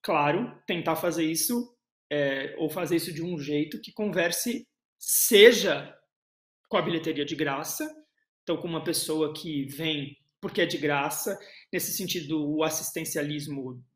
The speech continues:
no bom sentido, quer dizer, que vem porque quer ver e não tem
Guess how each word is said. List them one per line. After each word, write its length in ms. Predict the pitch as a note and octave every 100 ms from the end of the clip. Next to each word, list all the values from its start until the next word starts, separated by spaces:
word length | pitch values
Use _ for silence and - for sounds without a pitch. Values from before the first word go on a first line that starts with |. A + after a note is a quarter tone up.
| _
no 160 | E3 E3
bom 240 | E3+ F3
sentido, 520 | F3 D3 - D#3+ F#3
quer 120 | A#3
dizer, 440 | E3+ C#3+ B2+ B2+ B2+ - -
que 120 | D#3+ C#3+
vem 480 | D#3+ E3 E3 D#3+ -
porque 260 | D#3+ - F3
quer 220 | - E3
ver 540 | D3 E3 E3+ B3 B3
e 520 | D#3 D#3 D3 D3 C#3 D3
não 240 | D#3+ F3+
tem 520 | D3+ G#3 B3+ G3 B2